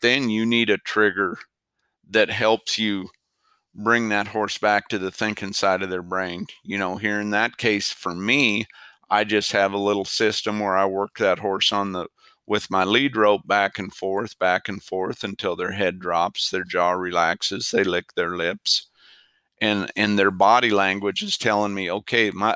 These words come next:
I've got that switch flipped back." The understanding that until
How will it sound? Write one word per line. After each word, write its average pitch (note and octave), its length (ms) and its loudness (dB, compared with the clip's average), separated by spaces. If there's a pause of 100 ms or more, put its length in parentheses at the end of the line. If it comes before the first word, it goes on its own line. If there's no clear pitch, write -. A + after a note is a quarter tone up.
I've G2+ 180 -2
got G2 280 0
that F#2+ 240 2
switch - 420 -2
flipped - 480 -4
back." G#2 540 -2 (440)
The A2+ 240 -4
understanding B2 1120 -2 (180)
that G#2 360 0
until G#2 920 -4